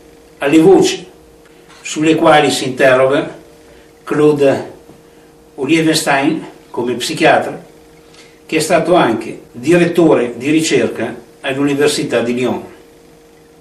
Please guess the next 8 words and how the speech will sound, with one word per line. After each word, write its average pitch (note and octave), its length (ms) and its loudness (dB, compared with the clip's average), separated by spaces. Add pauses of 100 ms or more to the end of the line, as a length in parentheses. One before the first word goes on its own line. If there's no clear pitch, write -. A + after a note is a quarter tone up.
(1200)
L'approccio E3+ 800 0
fenomenologico D#3 1300 0 (540)
al - 160 -6
quale D3 280 4
si C#3 180 -2
richiama C#3 580 2
Claude B2 720 -2
Olivenstein D#3 800 0